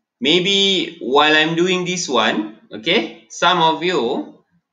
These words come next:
okay, the audience can do this one. Eh? Can you help me with that? You find the yellow one equal the blue one. Yeah? The yellow one equal the blue one, ya. And then I do the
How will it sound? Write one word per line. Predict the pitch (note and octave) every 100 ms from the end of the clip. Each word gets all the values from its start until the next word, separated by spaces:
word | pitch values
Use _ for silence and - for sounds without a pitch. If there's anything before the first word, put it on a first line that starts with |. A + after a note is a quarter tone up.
| _
okay, | - - E3+ A3+ -
the | A#2+ A#2+ -
audience | C#3+ D#3 F3 F3+ F3
can | - D3 D#3
do | F3
this | F3+ F3+ A#3
one. | F#4+ - _ _ _ _ _ _ _ _ -
Eh? | G#2+ - _ -
Can | A#2
you | C3+
help | E3 D#3
me | F#3+
with | F3+ F3
that? | E4+ F4 - _ _ _
You | - D3
find | D3 F3+ F3+ F3+ F3
the | D3+
yellow | C#3+ D#3 F3 F3 F3
one | F3 E3+ E3+
equal | D#3 D3+ D#3 D#3
the | D3 C3
blue | B2 B2 G2
one. | C2 - _ _
Yeah? | A2 F#3 D#4+ - _ _
The | A2
yellow | A2 C#3+ D#3 D#3+ E3
one | D#3+ D#3+ D#3
equal | B2 A#2 - B2 A#2+
the | A2 A3+ - - _
blue | G2+ G#2
one, | E2+ D#2+ A#1 _
ya. | C3 A3 - - _ _ _
And | G#2+ A2
then | D#3+ F3 D#3
I | A#2 A#2+ A#2+ A#2
do | C3+ C3+
the | B2 D#3+ -